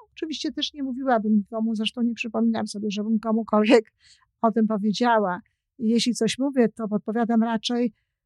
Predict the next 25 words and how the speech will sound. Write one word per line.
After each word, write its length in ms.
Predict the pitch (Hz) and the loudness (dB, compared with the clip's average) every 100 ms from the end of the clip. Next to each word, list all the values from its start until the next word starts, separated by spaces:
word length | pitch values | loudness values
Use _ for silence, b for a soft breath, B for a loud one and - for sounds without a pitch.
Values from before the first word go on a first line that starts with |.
| _ _ | _ _
co 200 | - 247 | 0 6
można 460 | 233 254 190 202 - _ | 6 6 0 -8 -14 _
teraz 400 | 233 220 220 214 | 0 2 2 -2
w 40 | |
tym 180 | - 240 | 0 4
momencie 500 | 220 220 220 202 226 | 4 4 4 2 0
właśnie 380 | 202 220 214 214 | -2 -2 0 0
robić, 480 | 220 220 262 - - | 0 -2 -4 -10 -2
na 180 | 240 220 | 0 0
czym 160 | 220 | 0
można 280 | 220 220 214 | 0 0 0
się 320 | - 214 208 220 - | 0 -4 -6 -8 -4
koncentrować, 840 | 214 - 214 - 214 190 214 - - _ _ _ - | -2 -2 -6 -2 -4 -4 -10 -12 -20 _ _ _ -8
e, 180 | 220 208 | -4 -2
na 120 | 214 226 | -2 -2
czym 180 | 240 | -2
można 260 | 226 220 220 | -4 -2 -4
skupiać 440 | - 220 214 202 | -4 -6 -6 -6
uwagę, 460 | 202 180 214 185 - - | -8 -10 -10 -10 -14 -16
co 200 | - 233 | -10 -4
można 540 | 220 220 208 214 202 202 _ 269 _ _ - | -2 -2 -4 -4 -4 -6 _ -20 _ _ -2
brać 400 | 226 233 220 - | 2 2 2 -8
w 40 | |
tym 160 | - 208 | -4 -2
momencie 640 | 214 208 220 185 214 220 | 0 0 0 0 -4 -8